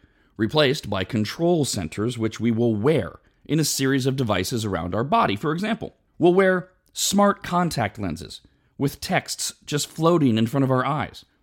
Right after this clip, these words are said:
We'll have earrings that send messages from a virtual assistant into our ears.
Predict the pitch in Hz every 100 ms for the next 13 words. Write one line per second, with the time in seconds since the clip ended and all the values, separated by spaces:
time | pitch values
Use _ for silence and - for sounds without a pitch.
0 | _ - 160 180 180 190 240 160 92 -
1 | - _ _ - 135 160 160 151 185 -
2 | 135 120 117 135 123 147 165 151 139 127
3 | 190 - 143 - - 202 185 202 214 233
4 | 247 123 -